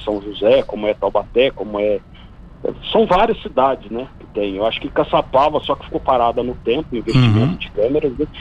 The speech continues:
Speaker 1: A gente não pode criticar somente a atual gestão, porque isso aí já vem um descaso aí de anos.
Speaker 2: Claro.
Speaker 1: Né? É, ela não pode pagar a dívida sozinha, né? Então, mas que tem que ter um trabalho sério,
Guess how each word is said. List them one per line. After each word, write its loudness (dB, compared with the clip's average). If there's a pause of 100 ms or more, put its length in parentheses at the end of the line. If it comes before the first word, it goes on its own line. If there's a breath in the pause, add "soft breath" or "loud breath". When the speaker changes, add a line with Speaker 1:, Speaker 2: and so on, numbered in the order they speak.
(300 loud breath)
Speaker 1:
A 0
gente 4
não 6
pode 2 (360 loud breath)
criticar 2 (160)
somente 0
a 2
atual 2
gestão, 0
porque -2
isso 0
aí 0
já 4
vem 2
um 0
descaso 0
aí 0
de 0
anos. 0 (220)
Speaker 2:
Claro. 2
Speaker 1:
Né? 4 (140)
É, 2
ela 4
não 0
pode 2
pagar 4
a 2
dívida -4
sozinha, 0 (640 loud breath)
né? 4
Então, 4
mas 2
que -4
tem 2
que -6
ter 2
um 4
trabalho 2 (120)
sério, 0